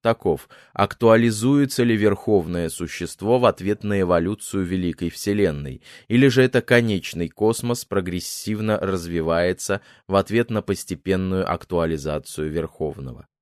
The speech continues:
Или возможно, что они взаимозависимы в своем развитии?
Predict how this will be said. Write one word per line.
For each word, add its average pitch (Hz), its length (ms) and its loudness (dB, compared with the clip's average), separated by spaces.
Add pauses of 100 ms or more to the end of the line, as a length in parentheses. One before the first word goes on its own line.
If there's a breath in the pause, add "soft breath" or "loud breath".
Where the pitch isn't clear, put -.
(640 loud breath)
Или 120 160 8
возможно, 131 480 4
что 113 220 2
они 104 200 2
взаимозависимы 101 1160 2
в - 60 -14
своем 87 400 0
развитии? 90 760 -2